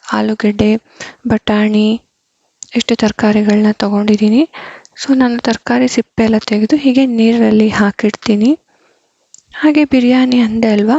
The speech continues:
ಅದಕ್ಕೆ ಬಾಸ್ಮತಿ ರೈಸ್‌ನ ತಗೋತಾ ಇದ್ದೀನಿ. ಫಸ್ಟು ಆ ರೈಸ್‌ನ ಚೆನ್ನಾಗಿ ತೊಳ್ದು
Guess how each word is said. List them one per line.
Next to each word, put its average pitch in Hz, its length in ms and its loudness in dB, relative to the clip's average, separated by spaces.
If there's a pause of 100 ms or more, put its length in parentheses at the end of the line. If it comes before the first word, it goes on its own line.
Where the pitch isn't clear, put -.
ಅದಕ್ಕೆ 247 420 0 (600)
ಬಾಸ್ಮತಿ 233 460 -2
ರೈಸ್‌ನ 220 340 0
ತಗೋತಾ 208 500 -4
ಇದ್ದೀನಿ. 214 400 2 (500)
ಫಸ್ಟು - 600 -2 (360)
ಆ 240 100 0 (200)
ರೈಸ್‌ನ 220 560 0 (640)
ಚೆನ್ನಾಗಿ 214 560 0 (160)
ತೊಳ್ದು 208 380 0